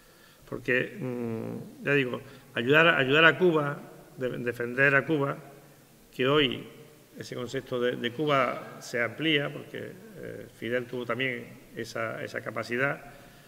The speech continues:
de, de am-, de ampliar el concepto de Cuba a, a todos los pueblos que luchan, y ahí también la, la aportación de, del Che,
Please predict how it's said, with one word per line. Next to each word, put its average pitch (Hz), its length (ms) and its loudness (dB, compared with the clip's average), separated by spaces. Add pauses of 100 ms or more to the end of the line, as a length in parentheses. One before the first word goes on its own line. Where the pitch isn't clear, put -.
(320)
de, 120 440 0
de 117 160 -2
am-, 123 220 -4
de 123 80 -2
ampliar 131 640 2 (500)
el 127 140 -4
concepto 123 380 -2
de 123 80 2
Cuba 135 640 -2
a, 110 340 0
a 107 60 -6
todos 131 180 0
los 127 160 0
pueblos 135 240 2
que 131 60 -4
luchan, 139 400 -2 (920)
y 117 60 -8
ahí 120 380 -4 (320)
también 123 580 -2
la, 113 240 -2
la 113 120 -2
aportación 117 640 -4
de, 113 220 -4
del 110 260 -8
Che, 139 580 0